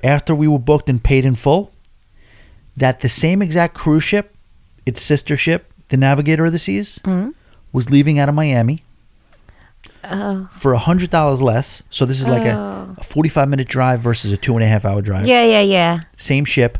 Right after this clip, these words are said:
Speaker 1: with the same ex-, uh, itinerary, and the one in Miami was gonna be cheaper.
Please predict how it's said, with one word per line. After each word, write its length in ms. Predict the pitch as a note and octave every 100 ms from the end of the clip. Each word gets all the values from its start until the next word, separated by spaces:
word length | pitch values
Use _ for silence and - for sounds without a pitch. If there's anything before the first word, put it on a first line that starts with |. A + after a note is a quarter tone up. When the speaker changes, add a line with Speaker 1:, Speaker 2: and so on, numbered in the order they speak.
| - - -
Speaker 1:
with 120 | B2+
the 40 | A#2
same 340 | - D3+ D#3+
ex-, 180 | D#3 C3 -
uh, 120 | D3+ -
itinerary, 640 | C3+ - D3 D#3+ E3+ G#3 - - - -
and 140 | C3 C3+
the 60 |
one 160 | C3+ C#3
in 60 | B2+
Miami 300 | B2 B2 A#2
was 120 | A2+
gonna 160 | A#2+ A2+
be 80 |
cheaper. 380 | A2+ - G#2+ F2+